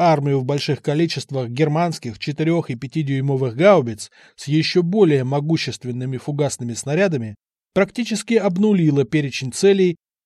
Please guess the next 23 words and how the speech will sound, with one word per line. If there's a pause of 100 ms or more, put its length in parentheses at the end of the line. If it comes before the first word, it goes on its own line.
недостижимых
на
поле
сражения
для
нашей
полевой
артиллерии. (460)
С
концерном
Круппа
первый
контракт
на
поставку
сотни
полевых
сто
двадцати
миллиметровых
гаубиц (280)
с
боекомплектом –